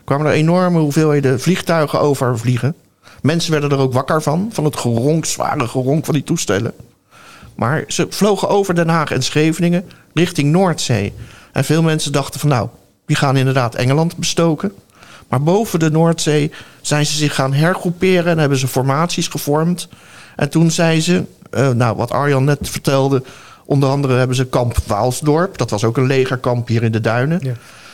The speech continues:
Speaker 1: En, ehm, de Alexanderkazerne gebombardeerd. En, ehm, ze hebben de, de, de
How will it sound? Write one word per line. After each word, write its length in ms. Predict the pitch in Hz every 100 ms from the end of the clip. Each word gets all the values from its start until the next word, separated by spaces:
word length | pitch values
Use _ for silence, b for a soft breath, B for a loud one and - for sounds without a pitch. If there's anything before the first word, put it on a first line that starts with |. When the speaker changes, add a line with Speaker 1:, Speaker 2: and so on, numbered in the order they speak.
| B B
Speaker 1:
En, 300 | 131 127 123
ehm, 160 | 120 120
de 80 |
Alexanderkazerne 880 | 113 127 123 135 156 156 160 156 151
gebombardeerd. 800 | 151 143 143 147 151 156 - - B B B B B B
En, 420 | - 120 120 117
ehm, 300 | 117 113 110
ze 80 | 110
hebben 180 | 151 143
de, 300 | 135 123 117
de, 320 | 117 113 110 -
de 180 | 113